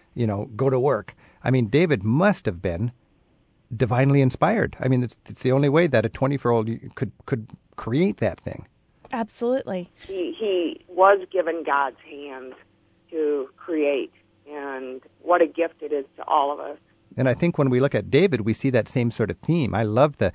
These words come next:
Speaker 1: the notion of looking at David, and when people first looked at Michelangelo's David, they said,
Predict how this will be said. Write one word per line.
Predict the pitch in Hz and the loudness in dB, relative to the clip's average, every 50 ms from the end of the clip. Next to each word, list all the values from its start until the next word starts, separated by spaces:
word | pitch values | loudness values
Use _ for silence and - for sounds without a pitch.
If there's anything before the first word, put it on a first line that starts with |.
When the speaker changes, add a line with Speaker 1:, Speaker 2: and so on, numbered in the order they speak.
| - - _ | -6 -20 _
Speaker 1:
the | - 113 | -2 0
notion | 110 110 117 139 143 - - 101 | 2 4 2 2 2 0 -2 -4
of | 85 - | -4 0
looking | 98 123 - - 143 123 | -2 -2 0 0 0 0
at | 104 - 95 | -2 -2 -2
David, | 104 104 123 127 117 98 | 0 0 0 0 0 -2
and | 92 95 | -2 -2
when | 98 92 | -2 -4
people | - - - - | -4 -6 -6 -6
first | 104 - - 139 135 - - | -4 -2 -2 -2 -2 0 -4
looked | 127 120 - | -4 -2 -2
at | 104 - - | -4 -4 -2
Michelangelo's | 101 104 110 - 113 110 110 107 - 110 104 92 - | -4 -4 -2 -2 -2 -2 -2 -2 -2 -2 -4 -4 -4
David, | - 107 123 123 107 87 | -2 -2 -2 -2 -2 -4
they | - 101 | -4 -6
said, | 98 - - 104 101 92 | -4 -2 -4 -4 -4 -4